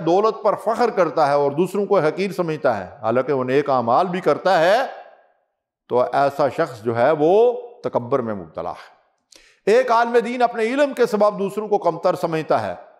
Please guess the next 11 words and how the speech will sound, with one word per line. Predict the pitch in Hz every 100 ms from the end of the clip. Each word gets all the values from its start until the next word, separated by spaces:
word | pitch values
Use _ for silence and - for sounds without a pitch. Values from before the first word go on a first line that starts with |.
| _
اور | 135
ان | 147 165
کے |
ساتھ | 165 151 160
حقارت | 120 113 131 175 233
سے | 233 196
پیش | 151 147 143
آتا | 123 113 151 143
ہے، | 147 196 233 - - - _ -
تو |
اس | 135